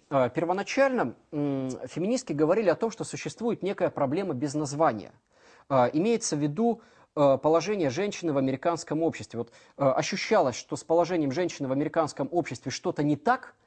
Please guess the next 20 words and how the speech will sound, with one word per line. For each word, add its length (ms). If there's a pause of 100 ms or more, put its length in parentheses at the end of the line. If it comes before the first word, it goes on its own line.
(480)
но 440 (100)
как 320
это 200
положение 600
описать, 720 (960)
э, 360 (160)
как 320
его, 500 (1500)
э, 320
концептуализировать 920
так, 140
чтобы 240
с 80
этим 220
понятием 420
можно 260
было 220
работать, 420 (1080)
было 160
непонятно. 600